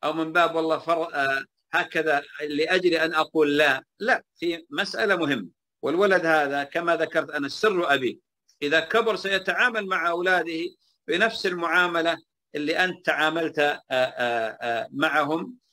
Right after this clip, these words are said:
آه، فيها. عندي مسألة مهمة لعلي أختم فيها، والزملاء يقولون يعني نصف ساعة وكذا، يمكن أقلت شوي. مسألة قضية ال-، ال-، الفكرة المغلوطة عند كثير من الآباء فيما يتعلق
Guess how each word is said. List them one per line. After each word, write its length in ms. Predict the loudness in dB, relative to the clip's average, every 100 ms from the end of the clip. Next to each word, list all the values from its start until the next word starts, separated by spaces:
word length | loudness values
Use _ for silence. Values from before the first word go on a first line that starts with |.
| _ _
آه، 160 | -2 0
فيها. 360 | 2 2 0 -18 _ _ _ _ _ _ _ _ _ -20 -20 -20 -20 _ -2
عندي 380 | -2 -2 -2
مسألة 380 | 0 0 2 2
مهمة 320 | 2 0 0
لعلي 360 | 0 0 0 -2
أختم 300 | -4 -6 -6
فيها، 400 | -2 0 2 0
والزملاء 840 | 0 -4 -6 -8 -4 0 4 4
يقولون 400 | 4 4 4 4
يعني 360 | 4 4 0 -4
نصف 260 | -8 -6 -2
ساعة 380 | 4 4 4 0
وكذا، 260 | 0 0
يمكن 360 | -2 -6 -4 -2
أقلت 460 | 0 0 0 -2
شوي. 360 | -6 0 0 0 _ _ _ _ _
مسألة 380 | -2 0 2 2
قضية 540 | 2 0 0 2 2 2
ال-، 220 | 0 2 0 -2 -10 _ _ _ -4
ال-، 220 | -2 -2
الفكرة 540 | -2 -2 -2 0 2
المغلوطة 840 | 2 0 -2 0 2 4 4 2 -2
عند 240 | -2 -6
كثير 440 | -4 -4 -2 -2 0
من 160 | 0
الآباء 480 | 0 2 0 2 0
فيما 280 | 0 -2 -2
يتعلق 500 | -2 0 0 2